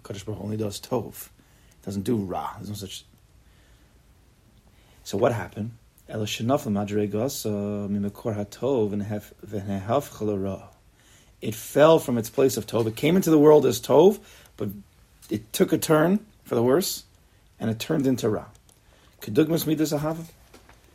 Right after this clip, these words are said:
The examples that usually are given are midas ahava, yira.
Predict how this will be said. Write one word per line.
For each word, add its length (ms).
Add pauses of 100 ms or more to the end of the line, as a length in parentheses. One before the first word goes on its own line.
(200)
The 80
examples 380
that 100
usually 320
are 40
given 200
are 80
midas 280
ahava, 520
yira. 360